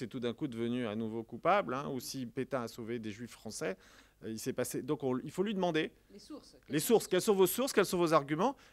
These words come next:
Speaker 1: Et forcément, là, vous allez être dans, à la fois dans votre posture de journaliste, c'est neutre, hein, après tout, vous avez le droit de demander à quelqu'un qui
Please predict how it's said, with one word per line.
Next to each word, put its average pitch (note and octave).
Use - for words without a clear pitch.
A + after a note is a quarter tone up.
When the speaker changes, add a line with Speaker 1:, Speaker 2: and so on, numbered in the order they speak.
Speaker 1:
Et C3
forcément, G#3
là, A3+
vous D#3
allez D3+
être E3+
dans, B2
à C#3+
la D3+
fois F#3+
dans D#3+
votre C3+
posture C3+
de A#2+
journaliste, A#2
c'est -
neutre, G3
hein, G#2+
après G#2
tout, A2+
vous C3+
avez G2+
le G2+
droit A#2+
de A#2
demander A#2
à A2+
quelqu'un A#2
qui G#2+